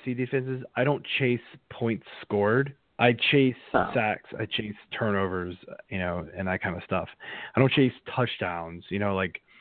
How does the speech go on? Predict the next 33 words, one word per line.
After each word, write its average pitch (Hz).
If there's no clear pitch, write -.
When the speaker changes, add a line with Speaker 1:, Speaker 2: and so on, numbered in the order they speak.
Speaker 1:
the 131
year 147
the 123
Eagles 107
went 95
absolutely 95
bonkers, 87
what 95
was 87
it, 90
two 117
years 113
ago, 110
Speaker 2:
Uh, 101
Speaker 1:
and 104
Speaker 2:
two, 101
Speaker 1:
had, 95
Speaker 2:
uh, -
Speaker 1:
like, 90
the 107
Speaker 2:
yeah. 95
Speaker 1:
best -
defense 107
in 107
the 95
ye-, 95
Speaker 2:
Well, 117
Speaker 1:
in 101
the, 92
Speaker 2:
no, 160
Speaker 1:
in 101
Speaker 2:
it, -
Speaker 1:
fantasy? 110